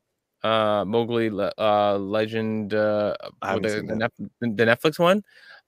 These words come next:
Speaker 1: um, which overall, I, if I remember correctly, I enjoyed that one. It was, like, the more serious one. Um, but, uh, and he's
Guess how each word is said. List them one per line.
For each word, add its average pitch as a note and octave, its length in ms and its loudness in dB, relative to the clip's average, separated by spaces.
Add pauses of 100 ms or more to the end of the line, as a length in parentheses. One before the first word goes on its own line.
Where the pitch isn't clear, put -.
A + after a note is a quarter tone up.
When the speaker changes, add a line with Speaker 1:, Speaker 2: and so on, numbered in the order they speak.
Speaker 1:
um, A#2 840 4 (160)
which B2 320 0
overall, C3 480 4
I, A#2 140 0 (100)
if G#2+ 240 -6
I A#2+ 40 4
remember A2+ 260 2
correctly, A2 260 -2
I F#2+ 80 0
enjoyed G#2 440 0
that A#2+ 140 6
one. D#3+ 280 2 (100)
It C#3+ 60 4
was, C#3+ 100 6
like, D3 100 2
the D3 60 2
more C3 180 4
serious C3+ 460 -2
one. F3+ 220 -2 (520)
Um, A#2 680 2 (720)
but, B2 440 6
uh, A2+ 540 6
and C3 160 2
he's D3+ 260 -2